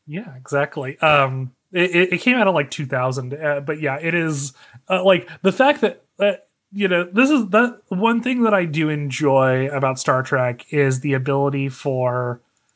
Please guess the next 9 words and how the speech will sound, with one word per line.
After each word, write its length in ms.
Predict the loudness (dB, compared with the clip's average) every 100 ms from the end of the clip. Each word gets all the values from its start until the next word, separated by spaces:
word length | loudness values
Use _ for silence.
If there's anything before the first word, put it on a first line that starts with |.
| _ _ -2
um, 600 | 2 2 0 -4 -8 -14 _ _ _ _ _ _
people 500 | 0 0 4 4 4
associated 560 | 2 2 2 4 2 2
with 120 | 0
the 60 | -2
series 500 | -4 -4 -2 -2 -4
to, 220 | -6 -4
like, 400 | 0 0 -2 -8
become 680 | -10 -4 0 0 0 -4 -6